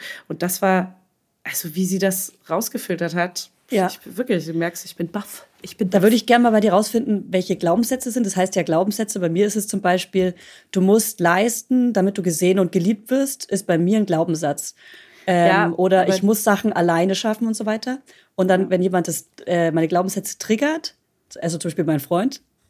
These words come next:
Speaker 2: der
Speaker 1: Ja.
Speaker 2: ist bei mir der Einzige, der es krass triggert. Egal, was er sagt, ich verstehe, ist komplett falsch und, äh, gegen mich, dass, äh, wir auch voll oft streiten, obwohl er es gar nicht so meint. Weil es
Speaker 1: Ja.
Speaker 2: einfach mich triggert, weil es irgendwas aus der Kindheit hochholt.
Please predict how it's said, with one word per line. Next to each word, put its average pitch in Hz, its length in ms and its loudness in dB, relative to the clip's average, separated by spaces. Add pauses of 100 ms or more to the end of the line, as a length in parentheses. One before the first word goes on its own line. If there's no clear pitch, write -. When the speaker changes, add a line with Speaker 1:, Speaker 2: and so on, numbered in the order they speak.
(160)
Speaker 2:
der 185 100 4
Speaker 1:
Ja. 180 80 -2
Speaker 2:
ist 196 160 -6 (260)
bei 185 100 2
mir 247 180 4
der - 200 0
Einzige, 220 580 0 (280)
der 190 80 4
es 190 100 -4
krass 240 240 -2
triggert. 170 340 -2
Egal, 190 240 -2
was 220 140 0
er 226 60 -2
sagt, 202 220 -4
ich 175 60 -16
verstehe, 202 300 -2
ist 196 120 -8
komplett - 480 0
falsch - 680 -2 (560)
und, 247 380 4
äh, 202 200 4
gegen 247 340 4
mich, 196 400 -2 (600)
dass, 208 320 0
äh, 196 300 2
wir 233 180 2
auch 269 160 0
voll - 220 0
oft - 180 -4
streiten, 262 600 0
obwohl 254 240 -2
er 269 60 0
es 214 80 -6
gar 214 140 0
nicht 240 140 -2
so 214 100 -2
meint. 165 440 -2 (400)
Weil 190 140 2
es 185 60 2
Speaker 1:
Ja. 180 80 2
Speaker 2:
einfach 180 160 2
mich 185 160 -8
triggert, 233 360 0
weil 190 60 0
es 180 80 -2
irgendwas 202 240 -2
aus 196 80 -2
der 190 100 -2
Kindheit 180 460 -4
hochholt. 151 420 -6